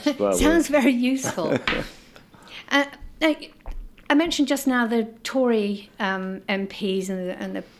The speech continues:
Speaker 2: Prime Minister hopefuls taking drugs. It does say something that they, you know, they've taken cannabis and cocaine and, and opium.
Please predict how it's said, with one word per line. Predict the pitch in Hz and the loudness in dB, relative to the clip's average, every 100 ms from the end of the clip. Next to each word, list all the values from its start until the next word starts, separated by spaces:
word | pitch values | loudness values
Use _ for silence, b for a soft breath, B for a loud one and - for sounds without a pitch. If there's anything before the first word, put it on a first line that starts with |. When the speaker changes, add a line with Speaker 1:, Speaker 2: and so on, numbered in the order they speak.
| - - | -20 -6
Speaker 2:
Prime | 185 190 | -4 -2
Minister | 185 185 190 | -2 -4 -4
hopefuls | 202 196 - 180 170 170 - - | -4 -4 -4 -6 -4 -8 -16 -16
taking | - 190 180 180 | -6 -4 -4 -6
drugs. | 165 185 156 156 - | -2 -2 -2 -6 -8
It | 262 247 | -8 0
does | 311 277 | 0 0
say | - 247 233 | -2 -2 -2
something | 226 180 170 - 170 | -2 -6 -6 -8 -6
that | 185 196 | -4 -4
they, | 208 196 214 226 B - | -2 -2 -4 -10 B -2
you | 247 | 0
know, | 220 | 0
they've | 214 | -2
taken | 214 220 214 208 202 208 B B B _ | -2 -2 -2 -4 -4 -8 B B B _
cannabis | - - 226 220 208 208 202 - | -18 -6 -4 -4 -4 -6 -6 -6
and | 214 208 208 | -6 -6 -8
cocaine | 208 208 - - 202 202 202 196 | -8 -8 -10 -10 -8 -6 -6 -6
and, | 190 196 233 - | -6 -8 -12 -10
and | 202 - | -10 -4
opium. | 196 208 208 - 175 170 | -2 -2 -4 -6 -4 -6